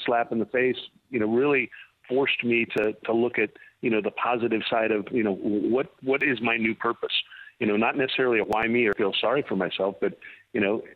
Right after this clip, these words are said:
one door closes and others open. So, you know, I really used my accident, my injury, number one, uh, to, to start the fight of my life and prove my neurosurgeon wrong, but also, you know, to continue to live a life of purpose. And, um, that purpose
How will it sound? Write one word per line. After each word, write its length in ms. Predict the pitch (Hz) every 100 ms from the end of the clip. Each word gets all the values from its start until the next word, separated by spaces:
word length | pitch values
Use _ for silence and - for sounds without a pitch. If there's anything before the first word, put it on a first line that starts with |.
| _
one 240 | 120 117 139
door 180 | 131 120
closes 500 | - 143 123 110 104
and 100 | 110
others 260 | 117 101 113
open. 320 | 127 104 95
So, 220 | 117 107 95 - -
you 60 | 139
know, 40 |
I 60 | 120
really 320 | 120 135 127
used 300 | 113 127 -
my 160 | 107
accident, 580 | 113 104 110 - 117 117
my 120 | 107
injury, 420 | 107 113 113 104 101
number 220 | 104 101
one, 380 | 107 117 110 95 _ - _ -
uh, 240 | 101 101 -
to, 200 | 110 107
to 200 | - 113
start 280 | - 117 120
the 80 | 117
fight 220 | 120 113
of 60 | 110
my 100 | 110
life 240 | 113 135
and 120 | - 98
prove 200 | 123 110
my 140 | 107
neurosurgeon 580 | 104 135 147 - 98 104
wrong, 200 | 98 104
but 100 | 117
also, 460 | 143 151 135 117 107 _ _ _
you 80 | 120
know, 120 | 107
to 200 | 104 110
continue 540 | 98 107 95 - 131 127
to 80 | 110
live 200 | 117 107
a 20 |
life 220 | 104 101 -
of 100 | -
purpose. 320 | 120 107 101 -
And, 220 | 95 92 _ _ -
um, 320 | 101 95 95
that 260 | 104 113 -
purpose 320 | 127 113 104